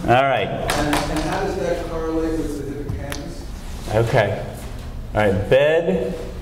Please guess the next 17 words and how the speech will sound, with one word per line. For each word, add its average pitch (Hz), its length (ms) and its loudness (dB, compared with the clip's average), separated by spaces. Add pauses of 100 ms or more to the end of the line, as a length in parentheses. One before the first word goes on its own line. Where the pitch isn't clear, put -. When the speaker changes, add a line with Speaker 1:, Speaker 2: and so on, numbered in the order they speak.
(360)
Speaker 1:
nucleus 131 1040 4 (2500)
of, 110 600 4
see, 160 160 6
writing 143 460 4
is 113 120 2
not 135 220 4
one 131 140 4
of 120 140 6
the 110 60 -2
things 117 300 4
I'm 104 340 4
good 131 180 8
at. 135 240 4 (480)
Speaker 2:
Right. 131 380 -2
Speaker 1:
The 110 240 4
stria 123 1600 2 (800)
terminalis. 104 960 4